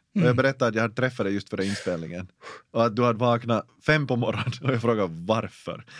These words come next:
Speaker 1: Eh, och du sa mardrömmar.
Speaker 2: Ja.
Speaker 1: Kan du berätta om mardrömmen? För jag lovar lite kanske lyssnarna att du skulle berätta om
Speaker 2: Okej.
Speaker 1: det i ditt avsnitt.
Speaker 2: Eh, mardrömmar brukar vara hemskt,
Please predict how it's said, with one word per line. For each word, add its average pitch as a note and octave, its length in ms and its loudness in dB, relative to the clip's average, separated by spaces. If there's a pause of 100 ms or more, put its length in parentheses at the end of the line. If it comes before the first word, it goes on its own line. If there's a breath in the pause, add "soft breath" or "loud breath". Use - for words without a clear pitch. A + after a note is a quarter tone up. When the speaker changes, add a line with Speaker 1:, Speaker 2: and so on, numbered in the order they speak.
(300 loud breath)
Speaker 1:
Eh, A2 180 2
och G#2+ 220 -2
du A2 120 2
sa G2+ 340 2
mardrömmar. G2 720 0 (140)
Speaker 2:
Ja. D3 300 -2
Speaker 1:
Kan D3 160 2
du C#3 60 4
berätta B2+ 480 0 (320)
om A2+ 100 0
mardrömmen? F#2+ 420 2
För A#2 80 0
jag A#2+ 100 4
lovar C3+ 260 4
lite A2+ 580 -2
kanske F#2 260 -6
lyssnarna F2 380 -8
att E2 140 -12
du F2 60 -14
skulle F#2 220 -14
berätta - 220 -14
om - 60 2
Speaker 2:
Okej. B2+ 300 0
Speaker 1:
det G#2 60 -6
i - 20 -8
ditt F#2 200 -6
avsnitt. - 280 -12 (420)
Speaker 2:
Eh, D3 300 0
mardrömmar C#3+ 560 2
brukar C#3+ 380 -2
vara C3+ 140 0
hemskt, C3+ 340 -2